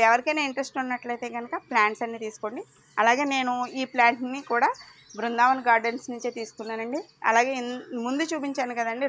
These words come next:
రోజ్ ప్లాంట్స్, ఆ రోజ్ ప్లాంట్స్లో వెరైటీస్ అన్నీ కూడా నేను బృందావన్ గార్డెన్స్లోనే తీసుకున్నానమాట. ఎవరికైనా ఇంట్రెస్ట్ ఉన్నట్లయితే కనుక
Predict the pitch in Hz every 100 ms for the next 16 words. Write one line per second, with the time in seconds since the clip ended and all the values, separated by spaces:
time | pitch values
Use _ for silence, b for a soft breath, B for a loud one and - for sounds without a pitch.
0 | 233 233 233 - 226 220 - 480 - 208
1 | 214 233 - 254 247 - 254 233 220 226
2 | 247 240 220 220 220 226 453 B B B
3 | - 226 220 226 208 214 220 226 233 226
4 | 220 226 - 226 226 220 214 - 214 208
5 | 214 214 208 - - _ 202 208 233 254
6 | 233 220 269 - 254 254 247 247 254 254